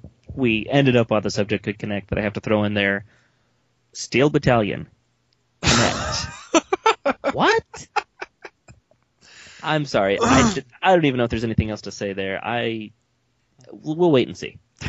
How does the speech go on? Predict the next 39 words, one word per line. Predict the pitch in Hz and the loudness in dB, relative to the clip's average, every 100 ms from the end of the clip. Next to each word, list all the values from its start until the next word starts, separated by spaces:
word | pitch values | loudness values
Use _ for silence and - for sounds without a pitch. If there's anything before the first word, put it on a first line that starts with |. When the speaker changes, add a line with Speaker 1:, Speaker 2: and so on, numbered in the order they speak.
| - _ _ _ _ _ _ _ _ _ | -10 _ _ _ _ _ _ _ _ _
Speaker 2:
Well, | - 151 143 135 _ _ _ _ 143 - - | 0 4 4 0 _ _ _ _ -20 -16 -6
a | |
lot | 131 131 131 | 0 2 2
of | |
people, | 139 131 127 120 - _ _ _ _ _ _ | -2 -12 -10 -12 -12 _ _ _ _ _ _
we, | 127 131 - | -6 -6 -4
we | 139 | -4
had | 147 147 | 0 2
our | 147 | 2
discussion | 139 127 127 127 131 | -2 -6 -6 -8 -12
in | |
the | 123 | -16
forums | - 120 117 113 | -14 -14 -12 -10
about | 113 113 - | -6 -6 -8
the | 117 110 113 - _ - | -12 -10 -12 -14 _ -12
Steel | - 131 123 | -10 -6 -6
Battalion | 120 131 120 117 113 | -6 -2 0 0 -2
on | 113 | -8
Kinect, | - 117 113 110 - - - - | -10 -10 -10 -10 -12 -12 -14 -8
and | 131 131 131 127 131 - _ | -4 -2 -2 -4 -6 -6 _
a | 127 | -2
lot | 123 127 | 2 2
of | 127 | 0
people | 131 127 120 120 120 | -6 -8 -10 -10 -8
really | 120 123 | -6 -4
enjoyed | 120 117 120 113 | -6 -6 -4 -4
my | 113 | -6
quote | 117 - 120 113 | -10 -4 -2 2
after | 113 110 113 | 2 0 -6
somebody, | - 127 127 | -4 -2 0
somebody | 117 - 180 190 147 | -2 -2 -2 0 2
said, | 143 127 117 - _ | 4 4 2 -4 _
"What, | - 143 160 | -2 0 0
what | 160 185 | 2 4
are | 190 | 6
all | 170 | 6
these | 160 | 4
people | - 160 147 | 0 -2 0
that, | 131 113 | 0 -2